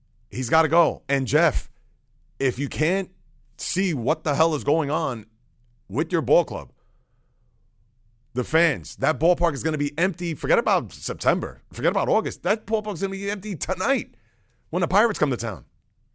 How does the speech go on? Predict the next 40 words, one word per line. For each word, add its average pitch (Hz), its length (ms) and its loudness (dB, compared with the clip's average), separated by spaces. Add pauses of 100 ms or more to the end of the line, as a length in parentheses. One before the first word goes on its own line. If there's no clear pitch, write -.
(1080)
Yeah, 196 120 2
you're 170 120 2
gonna 196 140 2
announce 170 340 2
it. 180 80 -2
"Oh, 226 160 4
we 202 80 2
had 190 140 2
twenty-three 180 340 -4
thousand." 156 460 -2
Please, 170 280 0
it's 175 260 -8
gonna 202 160 -2
look 190 120 -2
like 180 140 0
twenty-three 175 340 0
hundred. 160 340 2 (3750)
And 151 200 2
see, 202 220 -2
and 151 100 -2
that's 180 300 2
gonna 190 160 0
be 180 80 -4
the 147 100 -4
bad 147 280 2
thing 135 120 -4
about 113 280 -2
this, 107 240 -4
because 110 640 -4 (720)
how 143 180 4
I'm 180 160 4
gonna 202 140 0
predict 170 320 0
this, 185 200 -4
I, 170 100 2
Sandy, 202 600 -2
I 165 80 0
could 151 100 -6
see 175 180 0
it. - 160 -4